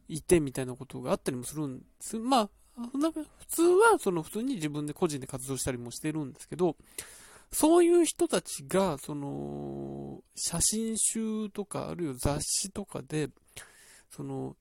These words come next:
ヌードになるっていうケースが、あの、最近すごい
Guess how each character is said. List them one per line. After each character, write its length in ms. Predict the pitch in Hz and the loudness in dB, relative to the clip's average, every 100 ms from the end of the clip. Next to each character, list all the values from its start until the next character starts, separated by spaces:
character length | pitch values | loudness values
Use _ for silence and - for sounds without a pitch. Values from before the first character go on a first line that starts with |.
| - | -6
ヌ 120 | 185 | 0
ー 160 | 320 381 | 4 4
ド 120 | 185 | 4
に 120 | 135 | 0
な 160 | 127 143 | -2 -2
る 100 | 147 | -2
っ 20 | 117 _ _ _ | -6 _ _ _
て 100 | - | -12
い 40 | 131 | -10
う 100 | 131 | -2
ケ 260 | - 156 | 0 0
ー 40 | 135 | -2
ス 260 | - - 151 - 143 | -8 -10 -12 -14 -12
が、 300 | 147 165 143 - _ _ _ _ - | -4 -2 -2 -8 _ _ _ _ -14
あ 180 | 156 | -10
の、 600 | 156 170 - - - - - _ - | -8 -8 -10 -12 -14 -16 -20 _ -8
最 280 | - 196 208 | -2 0 -2
近 300 | - 214 190 | -4 -4 -4
す 220 | - 202 | -6 -4
ご 180 | 214 190 | 0 -2
い 140 | - | -2